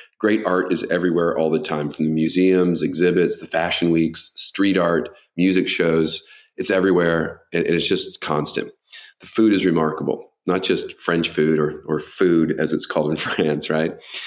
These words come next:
Um, but the restaurant right around our corner from our place, you know, is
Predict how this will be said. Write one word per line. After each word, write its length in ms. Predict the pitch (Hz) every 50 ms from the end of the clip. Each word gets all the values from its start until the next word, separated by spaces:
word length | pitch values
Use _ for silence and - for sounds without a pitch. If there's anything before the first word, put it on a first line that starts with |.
| - - - - - - _
Um, 460 | 85 87 85 82 82 82 82 82 82 _ _ _ _ _ _
but 460 | 73 78 - 95 92 92 - - - - _
the 100 | - 92
restaurant 340 | 104 123 123 - - 117 95
right 140 | 95 95 95
around 180 | 95 95 90
our 60 | 87 82
corner 320 | - - 90 90 90 87
from 160 | - - 85
our 80 | 82 80
place, 440 | - - 85 80 80 76 78 - -
you 80 | 87
know, 200 | 80 80 80 80
is 360 | 78 76 - - - - -